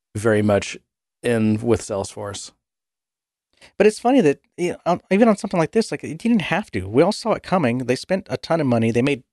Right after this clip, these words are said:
Speaker 2: way more acquisitions than I thought, bigger acquisitions than I thought they would this year. I think my prediction last year was they were gonna really slow down those acquisitions.
Speaker 1: Yeah, but John, hang on a second though. You, so that you s-, yeah, you, okay, you think, okay, you're gonna buy a sixteen billion dollar Tableau acquisition.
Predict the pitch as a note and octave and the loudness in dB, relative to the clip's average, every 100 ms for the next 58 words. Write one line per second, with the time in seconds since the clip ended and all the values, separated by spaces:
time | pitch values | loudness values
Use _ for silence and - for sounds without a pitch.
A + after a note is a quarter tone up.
0 | D2 - A#2 C#3 G#3+ D3 B2 - B2 C#3 | -20 -8 2 2 4 4 2 -2 -8 -6
1 | A2+ G#2+ G2+ B2 - C3 A2+ D#3 D3+ - | -4 -4 -2 -2 -2 -4 0 2 2 0
2 | A#2 - A2 A2+ A2+ G#2+ G#2 - B2+ - | -4 -4 -4 -6 -8 -6 -6 -2 -2 -2
3 | G#2 G2 F#2 - F#2+ F#2 F#2 _ _ - | -2 -2 -4 -8 -8 -10 -10 _ _ -6
4 | B2+ D3+ C3+ - B2+ - A2 B2 - G#2+ | -2 0 0 0 -2 -2 -2 -2 -4 -6
5 | G#2 - A#2+ G2 A2 G#2+ - A2 G#2+ G#2 | -4 -2 0 0 0 0 -2 -6 -2 -2
6 | G2 F#2+ G2 G2 G2+ A#2+ F2 C#3+ F3 - | -2 -4 -6 -8 -8 -8 -6 -4 -2 -2
7 | B2+ D#3 A#2+ F2+ _ _ C#3+ E3 C3+ A2 | -2 0 -2 -4 _ _ 0 2 0 -4
8 | G2 G2 F#2 F2 _ - B2+ C#3+ D3 C#3 | -10 -10 -10 -10 _ -4 0 2 2 2
9 | C#3+ - - D#3+ F#2 - C#3+ C#3 - - | -6 -6 -2 -2 -2 -6 -14 -14 -12 -12
10 | - B2 B2 A#2+ G#2+ G2+ G#2+ G2 B2 G#2+ | -2 2 2 2 0 0 0 2 2 2
11 | G2+ - C#3 - A#2 G#2+ G#2+ A2 G#2+ G#2 | 2 0 -6 -4 -2 2 4 4 4 4
12 | G2 G2+ G2 - _ _ - - F#2+ G#2+ | 4 4 2 -4 _ _ -6 -2 2 4
13 | A2 F2 F#2 F2+ E2 F#2+ | 4 2 -4 -6 -8 -8